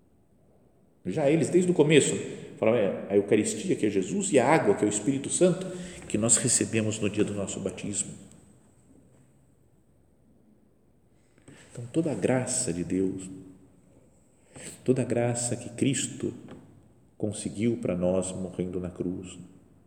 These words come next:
todo o perdão dos nossos pecados concretos de hoje, <coughs> todo esse perdão chega a nós, né, através da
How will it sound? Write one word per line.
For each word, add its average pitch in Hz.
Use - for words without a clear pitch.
todo 135
o 123
perdão 113
dos 104
nossos 117
pecados -
concretos 98
de 90
hoje, 104
<coughs> -
todo 139
esse -
perdão 120
chega 135
a -
nós, 107
né, 113
através 117
da 104